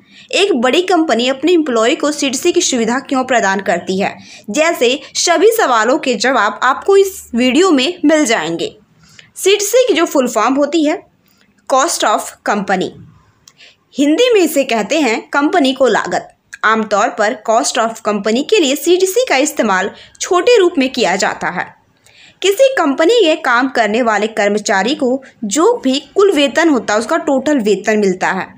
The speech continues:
उस टोटल सैलरी पैकेज के लिए सीटीसी टर्म का इस्तेमाल किया जाता है। सीटीसी का मतलब है कि कोई कंपनी अपने एम्प्लॉय पर एक साल में कितना धन खर्च करती है।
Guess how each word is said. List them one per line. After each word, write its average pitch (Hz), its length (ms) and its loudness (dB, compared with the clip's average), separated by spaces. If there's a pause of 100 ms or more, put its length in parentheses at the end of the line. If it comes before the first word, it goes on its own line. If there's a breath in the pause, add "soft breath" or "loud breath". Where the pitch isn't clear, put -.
(340 loud breath)
उस 453 260 0
टोटल 320 360 2
सैलरी 240 460 0
पैकेज 262 580 -4
के 277 160 -2
लिए 190 320 -2 (180 loud breath)
सीटीसी 392 640 2
टर्म 262 220 4
का 240 240 0
इस्तेमाल 208 520 0
किया 220 300 0
जाता 180 480 -4
है। - 200 -12 (600 loud breath)
सीटीसी 285 480 0
का 240 140 0
मतलब 214 400 0
है 262 140 0
कि 214 320 -4 (280 loud breath)
कोई 370 240 4 (100)
कंपनी 240 640 0 (100)
अपने 277 280 0
एम्प्लॉय 277 440 2
पर 226 240 -2
एक 302 240 -4
साल 277 380 0
में 240 200 0
कितना 349 360 2
धन 247 260 0
खर्च - 520 -4
करती 226 380 -2
है। - 300 -6